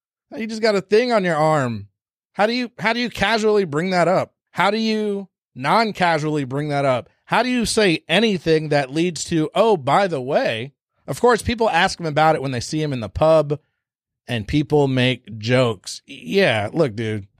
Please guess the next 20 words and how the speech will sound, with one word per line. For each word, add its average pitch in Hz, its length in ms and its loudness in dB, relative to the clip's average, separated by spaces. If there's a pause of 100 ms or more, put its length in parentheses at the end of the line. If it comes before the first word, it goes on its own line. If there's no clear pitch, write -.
(100)
this 226 140 0
is 247 100 2
a, 175 140 4
this 185 160 0
is 190 100 -2
a - 120 0
P 175 240 -2
S 147 200 0
A 143 140 2
to 123 80 2
everybody 123 500 0
out 110 200 0
there. 98 320 -6 (360)
I - 80 0
love 175 240 2
you 151 160 2
all. 113 220 2
I - 20 0
really 170 400 0
do. 110 360 -4